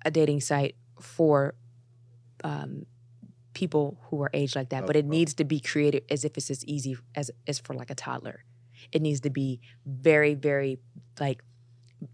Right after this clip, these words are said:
Speaker 1: easy button, easy if they're gonna do
Speaker 2: Mm-hmm.
Speaker 1: video. It needs to not be too
Speaker 2: Very, very, yeah.
Speaker 1: Yeah, not too complicated.
Speaker 2: There are, there are people
Speaker 1: For, like,
Speaker 2: that
Speaker 1: eighty,
Speaker 2: are
Speaker 1: eighty and up.
Speaker 2: Yeah, there are people that are eighty that, because at that point, you know, they're not looking for anything. They just want a partner
Speaker 1: Yeah,
Speaker 2: to
Speaker 1: a partner to do life with. I think that that
Speaker 2: Yeah, and what's
Speaker 1: would
Speaker 2: left of
Speaker 1: be,
Speaker 2: life, that's it.
Speaker 1: would be a good,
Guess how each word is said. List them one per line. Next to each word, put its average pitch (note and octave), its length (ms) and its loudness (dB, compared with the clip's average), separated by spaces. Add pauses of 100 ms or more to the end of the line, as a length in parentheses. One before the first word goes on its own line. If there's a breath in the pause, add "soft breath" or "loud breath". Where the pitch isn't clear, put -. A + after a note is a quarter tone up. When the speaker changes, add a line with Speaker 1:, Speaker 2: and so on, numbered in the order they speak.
(220)
Speaker 1:
easy F3 320 2
button, D#3 500 4
easy D#3+ 340 -2
if B2+ 80 -2
they're D#3 100 2
gonna D#3+ 120 4
do D#3 100 -2
Speaker 2:
Mm-hmm. C#3+ 60 -6
Speaker 1:
video. E3 240 4
It D#3 120 2
needs F3+ 180 4
to D#3 100 -2
not E3 220 2
be E3 140 4
too - 180 -2
Speaker 2:
Very, A#2+ 300 10
very, G#2 340 6
yeah. F#2 240 6
Speaker 1:
Yeah, D#3+ 180 4
not D#3+ 220 2
too - 100 -4
complicated. D3+ 460 0
Speaker 2:
There F3+ 80 4
are, G3 300 8
there D3 180 6
are F3 240 4
people F#3 280 2
Speaker 1:
For, F#3+ 40 12
like, D#3 160 10
Speaker 2:
that F3+ 60 10
Speaker 1:
eighty, F#3 200 10
Speaker 2:
are - 120 -18
Speaker 1:
eighty F#3 240 10
and D3 100 6
up. - 160 0 (220)
Speaker 2:
Yeah, G2+ 360 2
there B2 120 2
are D#3 120 8
people C#3 280 2
that A#2+ 140 6
are A2 220 2
eighty A2+ 260 2
that, G2 260 0 (100)
because - 200 -10
at F3+ 120 6
that E3+ 140 8
point, C#3 300 0 (440 soft breath)
you D3+ 80 6
know, C#3+ 80 8
they're D#3 140 10
not C3+ 160 6
looking G#2+ 380 0 (160)
for G#2+ 100 0
anything. G2+ 320 0
They E3+ 80 -4
just D3 180 -8
want A#2+ 140 -2
a F#2+ 40 -6
partner C3 320 -2
Speaker 1:
Yeah, C#3+ 180 4
Speaker 2:
to - 120 -16
Speaker 1:
a D#3 60 -2
partner D#3+ 400 6
to D#3 140 -4
do D3 140 -2
life C#3 260 0
with. C3+ 160 0
I C#3 60 0
think D3 220 -2
that C#3 140 -6
that D3 280 4
Speaker 2:
Yeah, - 60 -10
and G#2+ 80 -2
what's A2 180 -2
Speaker 1:
would F#2 80 -2
Speaker 2:
left D3 120 4
of C3+ 40 -10
Speaker 1:
be, C#3+ 220 2
Speaker 2:
life, C3 160 -8
that's - 260 -14
it. - 180 -16
Speaker 1:
would D3 140 0
be C3+ 340 -2
a C#3 60 -4
good, C3+ 380 -2